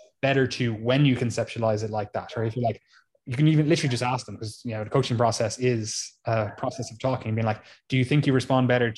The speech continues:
to doing smaller habits and building momentum? Or do you think you respond better to tackling the big issue and then letting the other stuff kind of fall into place after we've tackled the big issue," right?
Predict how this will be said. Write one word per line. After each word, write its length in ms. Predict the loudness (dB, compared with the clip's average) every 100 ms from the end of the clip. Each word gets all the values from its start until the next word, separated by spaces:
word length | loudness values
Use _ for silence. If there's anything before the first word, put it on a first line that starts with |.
| -4
to 360 | -4 -2 -4 -6 _ _ _ _ -2
doing 260 | 2 4
smaller 380 | 2 4 4 4
habits 340 | 4 2 0 -2
and 100 | -2
building 300 | 0 0 0
momentum? 640 | 0 0 0 2 0 -2 0
Or 160 | 0
do 100 | 2
you 80 | -2
think 400 | -2 -4 -4 -6
you 60 | -6
respond 320 | -4 -2 0
better 220 | 0 0
to 240 | -2 -4 -4
tackling 560 | -4 -6 -4 -2 -2 -2
the 100 | -2
big 300 | -2 0 2
issue 480 | 2 0 -2 -2 -2 -6 _ -6
and 200 | -2 2
then 560 | 2 2 0 0 -2 -6 _
letting 280 | 0 2 2
the 100 | 2
other 160 | 2 0
stuff 420 | -2 -4 -4 -12
kind 160 | -6 -4
of 60 | 2
fall 180 | 4
into 220 | 4 0 -4
place 420 | -2 -2 -4 -10 -2
after 320 | -2 -2 -2
we've 180 | -4 -2
tackled 300 | -2 -4 -8
the 100 | -10
big 160 | -8 -6
issue," 260 | -8 -10 -14 -2
right? 180 | 0